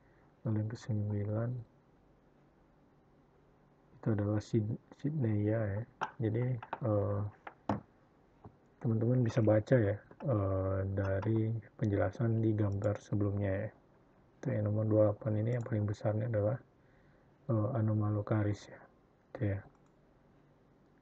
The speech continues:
Nah, ini adalah contoh, eh, fosil dari Trilobita dan Crinoid ya.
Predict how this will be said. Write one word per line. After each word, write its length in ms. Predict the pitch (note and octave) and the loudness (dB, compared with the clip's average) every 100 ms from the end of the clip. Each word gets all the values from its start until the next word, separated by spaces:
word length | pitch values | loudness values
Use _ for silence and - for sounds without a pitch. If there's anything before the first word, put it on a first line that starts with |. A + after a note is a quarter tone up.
| - - _ _ _ _ _ - - - _ | -20 -20 _ _ _ _ _ -20 -20 -20 _
Nah, 120 | - A#2 | 0 2
ini 100 | C3 | 4
adalah 400 | A#2+ A2+ B2+ B2+ - | 6 6 4 2 -4
contoh, 800 | - A2+ G#2+ G#2+ - B2 B2 A#2+ - - - _ | 0 2 2 0 2 4 4 0 -6 -14 -20 _
eh, 680 | C#3+ A2+ G#2 G2+ G2+ G2+ G2 - | 2 4 4 4 2 2 0 0
fosil 400 | A#2+ G#2 C3 A#2 | 0 2 4 4
dari 320 | G#2 G#2 G#2+ | 4 2 -2
Trilobita 640 | - G#2+ G#2 G#2 G#2 - A2 | -2 2 2 2 0 0 0
dan 160 | G#2+ | 0
Crinoid 480 | - A#2 G2 A2 A2 | 2 0 2 0 0
ya. 240 | - - | -4 -6